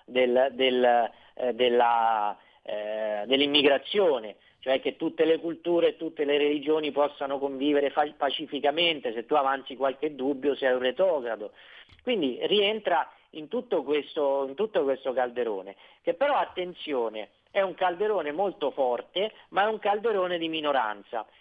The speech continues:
Quindi non è che la gran parte delle persone la pensa in quel modo, assolutamente, la gran parte delle persone la pensa in un altro modo. Però c'è un grumo di potere che va dai grandi giornali, passa per una parte politica,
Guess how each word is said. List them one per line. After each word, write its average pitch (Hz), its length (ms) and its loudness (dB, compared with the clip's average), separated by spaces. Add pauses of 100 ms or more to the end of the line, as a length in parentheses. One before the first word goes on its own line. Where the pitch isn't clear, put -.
Quindi 185 180 -4
non 190 140 2
è 226 180 2
che 190 160 0
la 156 140 2
gran 147 260 -2
parte 180 360 0
delle 147 180 0
persone 147 360 -2
la 143 140 4
pensa 147 380 -2
in 135 100 -4
quel 139 180 0
modo, 123 380 -2
assolutamente, 151 720 0
la 113 120 -4
gran 135 200 0
parte 170 340 2
delle 131 180 -2
persone 247 380 -2
la 190 120 2
pensa 190 320 -6
in 123 60 -6
un 135 80 -2
altro 180 340 0
modo. 101 340 -6 (340)
Però 226 300 4
c'è 190 240 0
un 151 160 -2
grumo 247 340 2
di 165 120 -2
potere 147 520 0
che - 140 -14
va 123 180 2
dai 175 140 2
grandi 190 400 0
giornali, 180 720 0 (320)
passa 165 460 2
per 170 160 2
una 170 160 0
parte 180 440 0
politica, 180 840 0